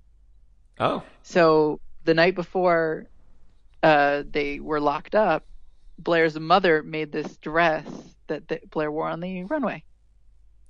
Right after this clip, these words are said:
Speaker 1: Oh, wow. Oh, so it was pretty arts and crafty.
Speaker 2: Yes.
Speaker 1: Oh,
Speaker 2: Like,
Speaker 1: Blair's
Speaker 2: the
Speaker 1: mom was probably sitting there when Michelle said that and was like, "Shut up."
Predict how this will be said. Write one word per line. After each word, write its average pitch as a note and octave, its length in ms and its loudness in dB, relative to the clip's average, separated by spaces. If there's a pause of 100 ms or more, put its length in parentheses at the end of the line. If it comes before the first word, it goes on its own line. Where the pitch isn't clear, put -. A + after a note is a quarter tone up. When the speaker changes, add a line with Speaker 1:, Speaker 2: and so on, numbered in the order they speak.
(220)
Speaker 1:
Oh, G3+ 300 -2
wow. A2 440 0 (460)
Oh, B2 60 -6
so F3 220 2
it G3+ 40 -4
was B3+ 200 4
pretty A2 220 4
arts G2 200 -2
and G2+ 80 -6
crafty. G2 460 -10 (1700)
Speaker 2:
Yes. - 580 -6 (760)
Speaker 1:
Oh, B2+ 260 8
Speaker 2:
Like, D3+ 300 0 (120)
Speaker 1:
Blair's G#3 280 6
Speaker 2:
the D3+ 60 2
Speaker 1:
mom D#3 200 6
was D#3 120 2
probably A#2+ 260 2
sitting B2 320 -2
there G#2 140 2
when G#2 160 0
Michelle G#2 300 -2
said - 260 -4
that G2+ 100 -2
and - 100 -8
was G2 120 -8
like, G2 180 -6
"Shut - 380 2
up." - 580 -4